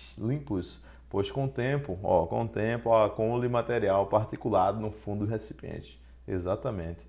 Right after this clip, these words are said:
Tem que limpar a cisterna, a caixa d'água periodicamente. É bom de seis em seis meses fazer isso. Assinale A alternativa que apresenta a explicação para o acúmulo do material particulado citado no texto. A água fica parada.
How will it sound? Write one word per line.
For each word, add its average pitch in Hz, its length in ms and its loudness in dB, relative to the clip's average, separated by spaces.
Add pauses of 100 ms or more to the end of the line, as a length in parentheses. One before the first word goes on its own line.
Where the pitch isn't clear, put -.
(240)
Tem 98 140 -4
que - 120 -4
limpar 117 280 4
a 104 40 6
cisterna, 95 600 -2
a 92 40 -8
caixa 95 300 -4
d'água 87 320 0
periodicamente. 107 800 0 (380)
É - 100 2
bom 185 160 2
de 180 80 -4
seis 160 200 -2
em 156 40 -2
seis 143 260 0
meses 98 340 -2
fazer 98 340 -2
isso. - 200 -10 (680)
Assinale 208 640 2 (640)
A 139 60 0
alternativa 170 580 4
que 175 80 6
apresenta 160 440 4
a - 20 2
explicação 143 500 4
para 156 180 4
o 156 40 8
acúmulo 147 380 2
do 165 80 0
material 143 420 4
particulado 113 540 2
citado 104 380 0
no 123 80 -6
texto. 87 400 -6 (420)
A 143 160 6
água 185 160 6
fica 208 220 0
parada. 151 720 6